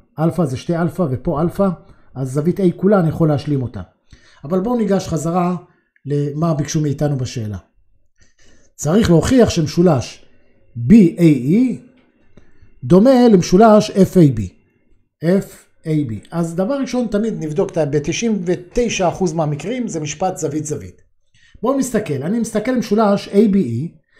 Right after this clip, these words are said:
אני רואה שיש לי פה שתי זוויות, A B E. אתם רואים אלפא, זווית B אחת שווה אלפא,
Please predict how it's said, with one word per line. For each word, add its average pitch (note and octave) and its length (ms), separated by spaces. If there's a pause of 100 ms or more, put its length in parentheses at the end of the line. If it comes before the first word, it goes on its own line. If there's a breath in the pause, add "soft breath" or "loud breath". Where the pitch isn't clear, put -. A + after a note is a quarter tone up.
(240 soft breath)
אני D#3 140
רואה C4 180
שיש C4 240
לי A#3 100
פה A3+ 100
שתי - 200
זוויות, C3 580 (140)
A F3+ 180
B - 20
E. A#2+ 260 (200)
אתם C#3+ 100
רואים G3+ 260
אלפא, F3 400 (160)
זווית D3+ 280
B D#3+ 200
אחת C#3+ 260
שווה C3+ 300
אלפא, E3+ 240